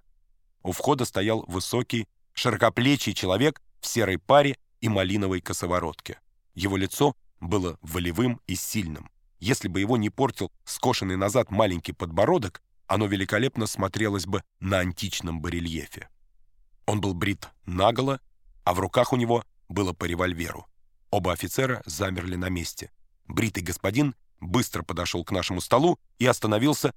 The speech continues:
приставив свои револьверы к их головам. Штабс-капитан быстро заморгал. «Стоять!» — сказал господин. «Стоять! Спокойно!»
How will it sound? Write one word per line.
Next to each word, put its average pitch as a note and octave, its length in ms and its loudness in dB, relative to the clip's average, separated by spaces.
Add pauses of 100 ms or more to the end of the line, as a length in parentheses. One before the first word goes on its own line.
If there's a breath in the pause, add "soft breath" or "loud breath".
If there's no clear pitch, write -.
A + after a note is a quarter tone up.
(160)
приставив G#2+ 500 2
свои F#2+ 360 0
револьверы G2 720 0
к - 80 -6
их F2 120 -6
головам. F2 440 -4 (300)
Штабс-капитан - 760 -2 (200)
быстро F#2+ 400 -4
заморгал. F#2 580 -4 (420)
«Стоять!» — A2+ 680 2
сказал F2+ 420 -4
господин. F2 400 -2
«Стоять! B2 640 4 (380)
Спокойно!» F2+ 920 0